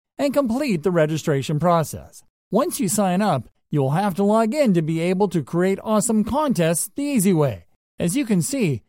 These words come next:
there are several types of contests that you can create.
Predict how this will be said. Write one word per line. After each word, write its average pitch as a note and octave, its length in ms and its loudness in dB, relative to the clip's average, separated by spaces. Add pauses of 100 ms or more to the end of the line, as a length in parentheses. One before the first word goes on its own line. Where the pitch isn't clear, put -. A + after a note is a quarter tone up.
(180)
there F3 240 2
are F3+ 80 2
several D4+ 440 -2
types G3+ 400 -2
of G3+ 160 -2
contests G3 640 -2
that G#3 140 -2
you E3 160 -2
can D3 180 -2
create. D#3+ 480 -2